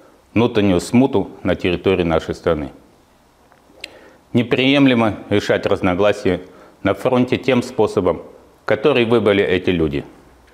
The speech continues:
Искренне уважаю рядовых бойцов Ч В К "Вагнер"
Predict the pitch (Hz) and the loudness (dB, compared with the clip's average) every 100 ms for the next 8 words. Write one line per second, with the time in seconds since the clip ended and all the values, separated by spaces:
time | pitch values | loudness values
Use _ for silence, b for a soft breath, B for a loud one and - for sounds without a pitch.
0 | b b b b b _ _ _ _ 120 | b b b b b _ _ _ _ -2
1 | 127 - 123 120 120 110 110 113 113 110 | 0 0 2 2 2 2 2 2 2 2
2 | 110 107 104 113 104 104 - 101 - 92 | 2 2 2 2 2 0 0 -2 0 2
3 | 87 95 85 87 78 73 | 2 2 2 2 0 -8